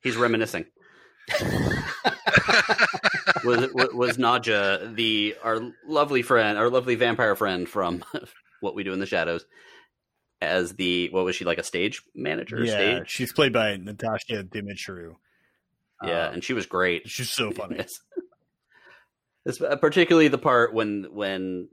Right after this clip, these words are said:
Speaker 1: the two leads get in an argument <laughs> and they're arguing about being in love and going sex
Speaker 3: Going
Speaker 1: nuts and hooking
Speaker 3: sex
Speaker 1: up and
Speaker 3: nuts.
Speaker 1: stuff.
Speaker 2: <laughs>
Speaker 1: And, and,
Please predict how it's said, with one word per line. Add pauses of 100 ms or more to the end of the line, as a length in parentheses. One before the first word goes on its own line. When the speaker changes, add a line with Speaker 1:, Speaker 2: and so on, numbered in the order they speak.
Speaker 1:
the
two
leads
get
in
an
argument (400)
<laughs>
and
they're
arguing
about (380)
being
in
love
and (300)
going
sex
Speaker 3:
Going
Speaker 1:
nuts
and
hooking
Speaker 3:
sex
Speaker 1:
up
and
Speaker 3:
nuts.
Speaker 1:
stuff. (1700)
Speaker 2:
<laughs> (480)
Speaker 1:
And, (600)
and,